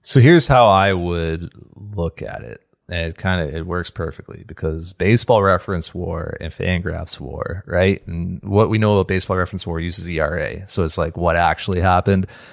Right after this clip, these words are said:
Fangraphs war uses fip. So it's, like, what should have happened. In this case, it doesn't matter 'cause he ends up at four and a half wins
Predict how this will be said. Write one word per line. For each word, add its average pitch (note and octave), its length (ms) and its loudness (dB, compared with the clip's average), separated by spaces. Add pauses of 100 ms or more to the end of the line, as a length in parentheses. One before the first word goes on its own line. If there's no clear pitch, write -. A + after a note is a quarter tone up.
(180)
Fangraphs F2+ 460 2
war F2 320 0
uses E2 720 -6
fip. - 420 2
So - 160 -4
it's, E2+ 140 -4
like, E2 100 -8
what F2 240 -2
should F#2 220 0
have G2 100 2
happened. B2 460 4 (680)
In A#2+ 120 6
this C3+ 160 6
case, D3+ 180 4
it A2+ 60 -4
doesn't G#2 180 2
matter F#2+ 320 2 (160)
'cause - 140 -4
he A2 120 6
ends A2 160 4
up A2+ 120 4
at - 80 0
four G#2+ 320 0
and G#2 80 2
a G2 40 2
half F#2+ 240 0
wins - 440 -6